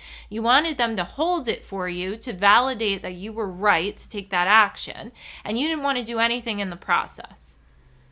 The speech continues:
That's what that is. That's my emotional intelligence for you. Here you go. I gift it to you for free. Okay, I'm done talking today. <laughs> I hope this A D H D-like episode for you,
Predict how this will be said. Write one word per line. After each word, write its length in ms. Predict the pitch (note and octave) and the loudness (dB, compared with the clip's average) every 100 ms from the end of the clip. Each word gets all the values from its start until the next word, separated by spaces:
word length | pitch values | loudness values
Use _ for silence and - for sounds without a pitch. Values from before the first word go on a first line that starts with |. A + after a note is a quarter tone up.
| - - - | -20 -10 6
That's 300 | A3 - A#3+ | 8 8 0
what 100 | A3+ | 4
that 220 | G3 D#3+ - | 6 4 -4
is. 260 | - - - - - - - - - | -16 -20 -20 -20 -20 -20 -20 -10 4
That's 240 | G#3+ G#3+ | 4 4
my 140 | A#3 G#3 | 0 0
emotional 480 | G3 F#3+ F#3 - E3 | 2 -2 -4 -8 -8
intelligence 640 | E3+ - E3 - - - | -10 -8 -10 -10 -16 -16
for 100 | - | -14
you. 120 | - | -14
Here 280 | F#3 - F#4 | -6 -2 0
you 160 | F4+ F4 | -2 -2
go. 260 | A#3+ B3 | 0 2
I 100 | A#3+ | 0
gift 300 | A#3+ B3+ - | -2 -6 -6
it 120 | B3+ | -14
to 140 | - C4 | -10 -6
you 260 | B3 A#3 A3+ | -4 -6 -8
for 160 | A3+ | -10
free. 420 | A3+ - F3 E3+ - | -12 -8 -8 -8 -10
Okay, 320 | F#3 F3+ D#3 | -12 -10 -4
I'm 200 | - B3 | -2 0
done 200 | C#4 D#4+ | 0 0
talking 540 | D#4 B3 A3 A3 C4 C4+ | 0 4 4 4 -4 -4
today. 460 | - C#4+ C#4 D4 D#4+ - - | -6 2 2 2 -4 -10 -8
<laughs> 1300 | F4 A4+ - A4+ G#4+ G4 - - - - - - - | -4 -4 -4 -8 -8 -14 -10 -10 -10 -16 -16 -14 -4
I 100 | - | -2
hope 220 | C#4 C4+ | -2 -2
this 200 | D4+ - | -6 -4
A 200 | - C4 | -2 0
D 160 | C4 B3+ | 0 0
H 280 | A3 A#3+ - | 0 0 -4
D-like 400 | A#3+ A#3+ A3+ G#3+ A3 | -2 2 2 2 -4
episode 560 | A3+ C4+ - G#3 G3+ | -4 -4 0 0 0
for 240 | G3 G#3 G3+ | -4 -4 0
you, 380 | G3+ G3+ B3 | 0 0 -2